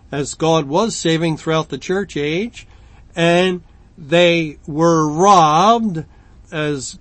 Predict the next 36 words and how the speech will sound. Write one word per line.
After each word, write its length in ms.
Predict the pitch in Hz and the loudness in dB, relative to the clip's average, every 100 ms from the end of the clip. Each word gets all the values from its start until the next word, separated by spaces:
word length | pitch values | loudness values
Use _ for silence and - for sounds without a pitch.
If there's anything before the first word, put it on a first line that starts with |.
| - | -2
God 560 | 165 170 165 151 131 123 | 4 6 4 2 -6 -4
judged 520 | 147 196 170 127 131 | 2 2 0 -6 -4
them 460 | 151 170 208 214 - - _ - | -2 0 0 -4 -8 -20 _ -10
and 200 | 147 135 | -8 -6
came 340 | - 190 190 | -2 0 0
like 200 | 180 175 | 0 -4
a 80 | 160 | -6
thief 340 | - 196 180 170 | -6 -6 -4 -4
in 120 | 156 | -4
the 100 | 147 | -4
night, 380 | 151 185 240 - - - _ _ | -2 -2 -4 -10 -20 -20 _ _
and 500 | 180 190 196 202 202 - - - - - - | -2 0 2 0 -4 -12 -20 -20 -20 -20 -20
they 420 | 175 156 170 170 | -18 -4 0 0
did 240 | 131 160 | 0 -4
not 240 | 156 151 151 | -2 -4 -4
even 300 | 147 139 143 | -4 -6 -4
realize 580 | 151 160 151 131 117 120 | -2 0 0 -2 -6 -10
it 100 | 131 | -10
and 180 | 131 | -10
still 400 | 131 - 160 156 | -10 -4 -2 -2
don't. 360 | 139 170 160 123 - _ - - - | 0 0 0 -2 -16 _ -20 -20 -8
Well, 240 | 143 151 | -2 0
likewise, 680 | 156 214 196 156 156 151 139 | 2 0 -2 -4 -2 -4 -6
Christ 500 | - 180 185 190 - | -6 -2 0 -2 -6
came 260 | 175 175 175 | -2 0 0
as 180 | 165 175 | -2 -2
a 100 | 165 | -4
thief 420 | - 175 180 170 | -4 -4 -4 -4
in 100 | 165 | -4
the 100 | 156 | -2
night 280 | 160 175 165 | 0 0 0
on 320 | 147 139 147 | -2 -4 -4
May 240 | 175 196 | -2 -4
twenty-one, 680 | 175 175 175 160 156 160 151 | -4 -4 -2 -2 -2 -2 -4
twenty 320 | - 151 147 | -6 -6 -4
eleven, 600 | 135 131 165 180 190 190 | -4 -2 -2 -2 -6 -8